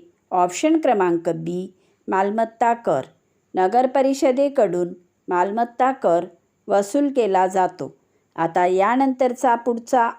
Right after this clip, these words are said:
आणि शेवटचा प्रश्न आहे प्रश्न क्रमांक तीस. नगर परिषद क्षेत्रातील बालकांचे शिक्षण हे कोणत्या योजनेत येते? ऑप्शन आहे ए, सर्व शिक्षा अभियान,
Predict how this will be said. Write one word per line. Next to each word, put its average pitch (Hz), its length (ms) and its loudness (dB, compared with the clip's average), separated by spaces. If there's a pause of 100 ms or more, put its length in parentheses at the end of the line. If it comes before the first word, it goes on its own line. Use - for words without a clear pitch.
(140)
आणि 185 260 -2
शेवटचा 226 600 0
प्रश्न 262 460 -2
आहे 208 380 2 (420)
प्रश्न 202 420 0
क्रमांक 202 540 0
तीस. 202 480 -4 (500)
नगर 220 420 2
परिषद 277 640 2
क्षेत्रातील 254 800 0 (320)
बालकांचे 269 680 2
शिक्षण 294 520 0
हे 202 220 4 (420)
कोणत्या 233 440 2
योजनेत 202 520 0
येते? 202 440 -2 (300)
ऑप्शन 185 520 2
आहे 180 480 0 (280)
ए, 226 380 4 (180)
सर्व 190 460 0
शिक्षा 220 500 -2
अभियान, 226 520 0